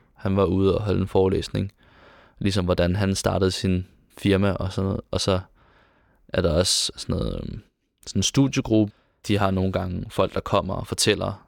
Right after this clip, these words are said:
om deres, de er ligesom en del af fødevareverdenen, så fortæller de om,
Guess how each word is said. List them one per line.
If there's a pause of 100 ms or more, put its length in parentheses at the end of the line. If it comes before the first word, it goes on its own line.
om
deres, (720)
de
er
ligesom
en
del
af
fødevareverdenen,
så
fortæller
de
om,